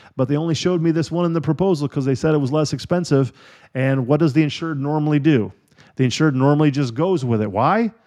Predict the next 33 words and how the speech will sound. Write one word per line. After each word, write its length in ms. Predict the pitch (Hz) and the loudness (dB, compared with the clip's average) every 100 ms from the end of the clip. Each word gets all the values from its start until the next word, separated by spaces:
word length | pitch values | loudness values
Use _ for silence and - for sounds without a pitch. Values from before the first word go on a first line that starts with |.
| _ - | _ -12
Because 680 | 143 214 240 214 208 - - _ _ _ | -10 -2 2 2 0 -6 -20 _ _ _
they're 140 | 131 | 2
like 140 | 175 180 | 2 0
a 60 | |
four-year-old 540 | - 247 240 156 143 147 | 0 2 2 0 -4 -6
when 80 | 165 | -8
it 60 | |
comes 200 | 175 170 | -10 -8
to 80 | 185 | -6
insurance. 460 | 170 214 208 127 131 | -2 0 2 2 2
They 80 | |
don't 180 | 135 180 | 2 0
know. 300 | 202 160 95 - _ _ _ _ _ _ _ _ _ | -2 -6 -8 -14 _ _ _ _ _ _ _ _ _
But 100 | 117 | -2
that 220 | 185 220 | -2 -2
should 220 | - 196 131 | -6 -6 -4
not 240 | 139 143 | -6 -6
be 360 | 120 135 160 135 | -8 -6 -8 -8
acceptable. 560 | 160 247 233 156 107 101 | -4 -2 -2 -2 -4 -2
We 100 | 135 | 0
should 200 | 180 156 | 0 0
be 120 | 165 | 0
much 280 | 143 170 202 | -2 -2 0
better 200 | 208 160 | 0 0
than 100 | 120 | -2
that. 240 | 104 92 - _ | -6 -10 -18 _
We 100 | 139 | -4
shouldn't 240 | - 175 165 | 0 2 2
be 80 | |
playing 240 | 139 160 160 | 0 0 0
the 120 | 156 | 0
amateur 360 | 151 160 - 131 | 0 0 0 0
hour. 500 | 110 101 95 - | 0 0 -2 -8